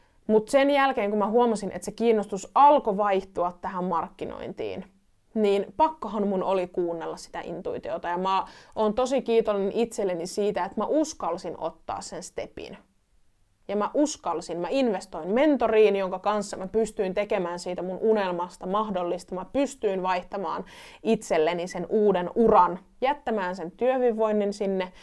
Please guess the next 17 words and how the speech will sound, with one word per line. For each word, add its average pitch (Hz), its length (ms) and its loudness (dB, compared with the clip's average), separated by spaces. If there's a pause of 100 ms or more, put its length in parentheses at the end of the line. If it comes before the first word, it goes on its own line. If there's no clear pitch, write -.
(200)
hetkeksi 247 640 2 (200)
väh-, 196 200 2
niinku 185 360 -6
vähän 247 300 0
taemmas, 220 580 6
mut 196 140 0
sitten 196 280 0
nykypäivänä 196 600 6
vähän 180 280 -2
enemmän 233 440 6
sinne 208 320 -2
taemmas. 196 520 4 (340)
Ja 196 120 4
pystyin 185 680 0
tekemään 190 560 0
siitä 185 280 -6
markkinoinnista 190 920 -6